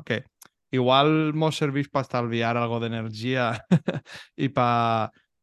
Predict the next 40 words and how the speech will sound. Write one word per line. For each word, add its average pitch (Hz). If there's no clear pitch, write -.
i 135
pa, 120
no 127
sé, 135
vull 117
dir, 117
pa 117
ser 120
més 123
eficients 120
o 113
lo 113
que 110
siga, 143
però, 110
mm, 113
no 156
sé, 151
a 123
mi 143
em 151
generen 165
molts 143
dubtes 139
que 123
tampoc 117
tinc 120
resposta 113
a -
dia 107
d'avui, 107
però, 107
bueno, 110
com 107
no 113
hem 117
vingut 120
a 117
resoldre 107
res. 110